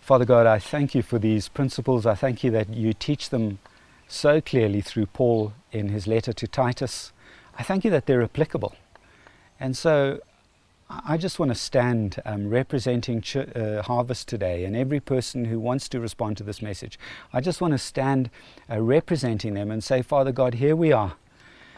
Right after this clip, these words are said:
We want to do your will. We want to become transformed leaders in our sphere of influence so that we can be agents for transformation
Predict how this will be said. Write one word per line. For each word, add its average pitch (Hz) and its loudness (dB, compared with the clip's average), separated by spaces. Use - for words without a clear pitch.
We 123 4
want 135 4
to 170 -2
do 147 0
your 131 2
will. 92 -2
We 127 2
want 135 4
to 175 -2
become 117 -2
transformed 135 -2
leaders 98 -4
in 123 -2
our 123 2
sphere 117 -2
of 104 -4
influence 95 -8
so 135 2
that 127 2
we 147 4
can 147 0
be 127 -2
agents 110 -4
for 120 -4
transformation 101 -6